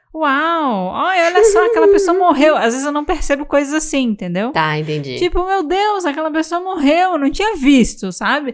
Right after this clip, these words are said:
Speaker 1: Porque é tanta coisa pra prestar atenção que eu acabo não prestando atenção em nada profundamente. Eu, eu só olho tudo superficialmente, entendeu? E aí, isso também acontece em histórias que tem muitos detalhes.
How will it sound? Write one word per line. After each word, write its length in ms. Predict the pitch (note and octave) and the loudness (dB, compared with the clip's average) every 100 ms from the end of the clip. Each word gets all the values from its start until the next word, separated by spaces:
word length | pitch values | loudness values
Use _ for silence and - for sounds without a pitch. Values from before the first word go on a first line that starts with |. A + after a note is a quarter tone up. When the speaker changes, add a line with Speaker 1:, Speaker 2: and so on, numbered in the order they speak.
| - - | -12 -20
Speaker 1:
Porque 140 | - D4+ | -6 -4
é 20 | |
tanta 280 | F4 G4+ G4 | -2 -4 -2
coisa 340 | D4+ C4 A3 | 4 4 4
pra 120 | G#3+ G#3 | 0 -4
prestar 340 | G#3 - G3 | -6 -6 -6
atenção 640 | G3 F#3+ F#3+ C#4+ D4 A#3 | -6 -8 -4 -2 -2 -2
que 120 | G#3 B3 | -4 -4
eu 120 | B3 | -4
acabo 360 | B3+ C4 B3 | -6 -6 -6
não 160 | B3 B3+ | -6 -4
prestando 400 | B3+ B3+ - A#3+ | -4 -6 -6 -6
atenção 460 | A#3 A#3+ A#3+ A#3 A3+ | -6 -8 -6 -6 -4
em 60 | |
nada 440 | A3 A#3+ D4 D#4+ E4 _ _ - | -4 -4 -4 -6 -8 _ _ -4
profundamente. 760 | C4+ C4+ C#4+ D4+ C#4+ G#3+ - | -2 -2 -4 -4 -2 -4 -6
Eu, 180 | G3+ - | -10 -8
eu 80 | G#3 | -8
só 340 | - B3+ C#4+ - | -4 -6 -4 0
olho 280 | B3+ C#4 C#4 | 0 0 0
tudo 260 | D4+ C#4+ | 0 0
superficialmente, 920 | C#4+ - D4+ - D4 D#4+ D4 G3+ F3+ | -4 -6 -8 -8 -6 -4 -2 -4 -6
entendeu? 380 | F#3 G3 G#3+ C#4+ - _ _ B3+ | -10 -6 -4 -6 -12 _ _ -2
E 100 | C4 | 2
aí, 380 | C4+ F4 F4 | 2 2 2
isso 160 | D4+ - | 0 -2
também 220 | D#4 D#4+ | -4 -4
acontece 480 | F#4 F4 D4+ C4 B3+ | -4 -6 -2 -2 -2
em 40 | A#3+ | -6
histórias 440 | - G#3+ G3 G3 | -2 -2 -2 -6
que 80 | - | -8
tem 120 | G3+ | -8
muitos 260 | F#3+ F#3 F#3+ | -8 -10 -10
detalhes. 640 | F#3+ F3+ F#3 G3+ - | -10 -8 -10 -12 -16